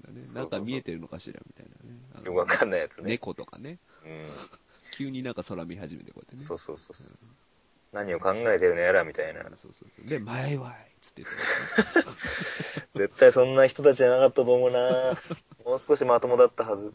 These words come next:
Speaker 1: だから社会に出てネジ外れちゃったのかもしれないですね。
Speaker 2: あー、かもしれないね。
Speaker 1: 逆にね。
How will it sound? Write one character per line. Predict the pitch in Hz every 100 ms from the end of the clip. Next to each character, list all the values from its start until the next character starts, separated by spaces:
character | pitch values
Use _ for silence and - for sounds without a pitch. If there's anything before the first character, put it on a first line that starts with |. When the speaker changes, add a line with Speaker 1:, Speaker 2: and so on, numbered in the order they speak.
| 127
Speaker 1:
だ | 90
か |
ら | 87
社 | - 90
会 | 92 85
に | 80
出 | 87
て | 80 85
ネ | 101
ジ | 170
外 | 113 95 110
れ | 110
ち |
ゃ | 113
っ |
た | 110
の | 98
か |
も | 82
し | 82
れ | -
な |
い |
で | -
す |
ね。 | -
Speaker 2:
あ | 78 76
ー、 |
か | 78
も | 78
し | 80
れ |
な | 80 80
い |
ね。 | 92
Speaker 1:
逆 | - - -
に | 90 92
ね。 | 147